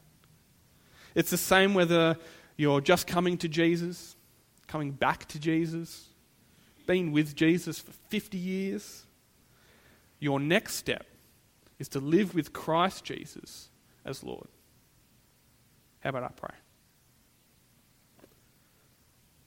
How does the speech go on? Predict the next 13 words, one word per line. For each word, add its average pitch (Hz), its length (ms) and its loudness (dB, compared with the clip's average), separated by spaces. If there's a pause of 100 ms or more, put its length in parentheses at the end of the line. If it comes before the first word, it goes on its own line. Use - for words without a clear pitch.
(120)
Father 156 360 6
God, 139 400 2 (460)
thank 165 400 0
you 151 60 -2
so 165 540 0
much 143 320 -2
that 143 140 -6
you 143 100 -6
have 131 160 -6
given 156 280 0
us 151 220 -2
your 127 140 -6
Son, 165 640 -2